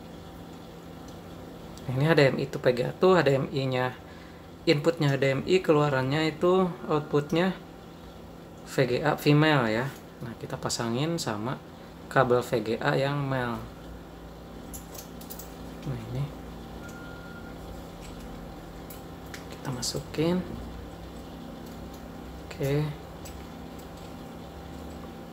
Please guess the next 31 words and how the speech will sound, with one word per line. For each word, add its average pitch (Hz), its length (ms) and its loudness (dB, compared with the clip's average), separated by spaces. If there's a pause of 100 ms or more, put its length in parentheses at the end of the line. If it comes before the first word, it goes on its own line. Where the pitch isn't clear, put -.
(160)
Nah, 123 160 4
kebetulan 151 480 8
H 143 80 4
D 139 80 10
M 127 160 6
I 127 160 2
itu 165 240 -2
dia 151 80 4
mempunyai 147 560 0 (320)
port 135 160 2 (160)
audio 127 320 2
sendiri 139 480 4
ya 143 60 6
di 120 80 0
sini 131 260 -4
ya. 117 80 -2 (480)
Soalnya 143 640 0 (160)
outputnya 143 480 2
ke 160 80 0
V 147 160 -2
G 117 160 6
A 139 160 4
dan 151 240 0
V - 80 0
G 120 80 0
A 120 80 2
itu 117 160 -4
nggak 147 240 2
punya, 113 460 2 (840)
eh, 107 480 -6 (560)
audio 110 560 8